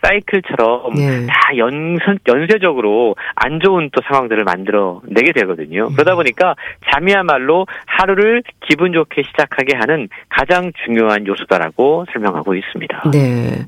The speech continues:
Speaker 2: 사실 식사, 뭐 활동, 운동, 수면이 건강을 위한 삼박자다라는 얘기를 해주셨는데, 홍순철 씨 같은 경우는 뭐 스트레스 어떻게 다스리시나요? 좀 소개를 해주세요. 저도
Speaker 1: 네.
Speaker 2: 따라해보려고요.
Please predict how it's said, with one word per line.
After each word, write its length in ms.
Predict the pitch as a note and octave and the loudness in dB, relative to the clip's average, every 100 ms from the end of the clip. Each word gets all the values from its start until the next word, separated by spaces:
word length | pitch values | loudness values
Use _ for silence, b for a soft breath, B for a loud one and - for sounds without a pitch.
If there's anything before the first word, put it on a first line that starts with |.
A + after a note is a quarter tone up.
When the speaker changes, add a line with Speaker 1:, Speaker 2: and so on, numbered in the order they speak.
| B B B B B B B | B B B B B B B
Speaker 2:
사실 220 | G3 G3 | -2 0
식사, 760 | G3+ B3+ - - A#3+ A3 G#3 G3+ | 2 0 -2 2 4 6 6 4
뭐 100 | E3+ | 2
활동, 380 | F3+ - C4 G#3+ | 2 0 4 4
운동, 600 | F#3+ G#3 F3+ D#3 A3 D#4 - | 6 6 6 4 4 2 -4
수면이 460 | - C4 B3+ A#3 A#3 | 0 4 6 6 2
건강을 560 | - F3 G#3 A3 G#3+ | 2 4 6 4 4
위한 160 | E3 E3+ | 2 0
삼박자다라는 880 | F3+ C4 C4+ C4+ A3 G3 F#3 F3+ C#3+ | 0 2 0 0 0 2 2 2 0
얘기를 240 | C3+ F3 | 0 -2
해주셨는데, 960 | G#3 E3+ F#3+ F#3+ E3+ D3 C#3 C3 C#3+ C#3+ B B B B B - | -2 -4 0 2 2 2 0 2 0 -2 B B B B B 0
홍순철 460 | F4 F4 F4+ F4 E4+ | 2 6 6 6 4
씨 160 | - D#4 | 6 4
같은 260 | C#4+ C#4 | 4 4
경우는 240 | B3 B3+ C4+ | 6 6 6
뭐 80 | |
스트레스 400 | C4 - A4+ - | 4 4 4 6
어떻게 320 | F3+ F3+ - D#4+ | 4 4 4 6
다스리시나요? 1120 | C#4 C4+ A3+ G#3 G#3 F3+ E3+ F3+ G3+ F3+ D#3 B B B B - - | 6 4 2 2 2 4 4 4 4 2 -2 B B B B -16 -4
좀 160 | F3+ F#3+ | -2 0
소개를 300 | C#4 C4 A#3+ | 4 4 4
해주세요. 640 | G3 F#3+ E3 F3+ G#3 C#3+ | 2 0 2 2 0 -4
저도 220 | - D#3 E3 | 0 0 2
Speaker 1:
네. 40 | |
Speaker 2:
따라해보려고요. 840 | C#4 D4+ A#3+ F3 C#3+ C3 B2 G#2 | 2 2 4 2 0 -2 -4 -6